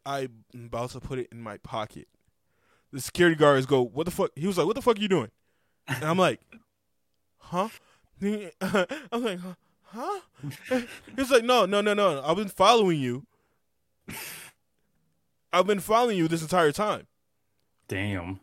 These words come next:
Speaker 1: I'm like, "Uh, okay, o-, okay."
Speaker 2: He
Speaker 1: And
Speaker 2: was
Speaker 1: he was like, "Yo,"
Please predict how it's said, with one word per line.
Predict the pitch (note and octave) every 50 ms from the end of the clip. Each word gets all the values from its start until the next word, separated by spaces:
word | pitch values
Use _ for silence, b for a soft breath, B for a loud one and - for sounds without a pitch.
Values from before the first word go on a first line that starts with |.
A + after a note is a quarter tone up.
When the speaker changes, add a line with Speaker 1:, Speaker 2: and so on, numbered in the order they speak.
| _ _ -
Speaker 1:
I'm | D#3 F#3
like, | G#3 G3 D#3 - _ _ _ _ D#3+ D#3
"Uh, | F3+ G3+ F#3 - F3+
okay, | F#3 - - - _ _ _ _
o-, | - G3 G3+ F#3 - _ -
okay." | F3 - G#3 G3+ A3 G#3+ - B B B B B
Speaker 2:
He | B D#3
Speaker 1:
And | F3+ F#3
Speaker 2:
was | F#3+
Speaker 1:
he | G3 G#3+
was | F#3+ G#3
like, | F#3+ D#3+
"Yo," | C3